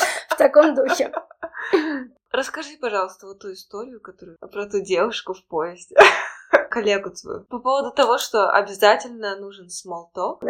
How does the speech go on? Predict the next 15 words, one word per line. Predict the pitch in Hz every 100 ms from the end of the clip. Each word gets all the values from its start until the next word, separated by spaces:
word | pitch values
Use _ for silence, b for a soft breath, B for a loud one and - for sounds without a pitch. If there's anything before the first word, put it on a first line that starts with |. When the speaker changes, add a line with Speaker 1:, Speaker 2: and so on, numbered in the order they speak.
| 247
Speaker 1:
Я | 262
как-то | 277 - 277
столкнулась | 269 262 285 285 277
со | 254
своей | 262 262
коллегой | 254 269 480 508 403
в | -
поезде, | 349 349 311 277 294 B B B
э, | 240 247 254
по | 262 269
дороге | 247 269 254
как | -
раз | 233 247
на | 254 226
работу. | 220 311 466